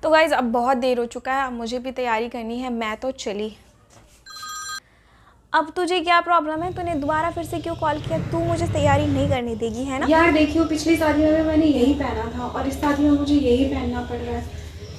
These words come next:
Speaker 2: सेम सेम पहनूंगी, सब ये नहीं बोलेंगे कि तू पिछली शादी में भी यही पहन कर आई थी, फिर यही पहन कर आ गई।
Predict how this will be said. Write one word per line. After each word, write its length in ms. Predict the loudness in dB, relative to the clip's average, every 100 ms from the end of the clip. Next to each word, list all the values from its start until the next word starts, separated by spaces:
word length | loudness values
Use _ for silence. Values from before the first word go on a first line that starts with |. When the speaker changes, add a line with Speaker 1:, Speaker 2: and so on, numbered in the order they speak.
| -6
Speaker 2:
सेम 260 | 4 4 6
सेम 220 | 6 6
पहनूंगी, 340 | 6 6 4
सब 160 | 2 4
ये 160 | 6 8
नहीं 160 | 8
बोलेंगे 340 | 6 4 6 4
कि 140 | 2
तू 120 | -2
पिछली 300 | -2 -2 -2
शादी 260 | -2 0 2
में 160 | 0 2
भी 100 | 2
यही 160 | 2
पहन 240 | 0 -2 0
कर 120 | 0
आई 160 | 0
थी, 280 | 0 -2 -4
फिर 140 | -2 2
यही 240 | 2 2
पहन 260 | -4 -6 -4
कर 60 |
आ 160 | -4 -2
गई। 200 | -2 -4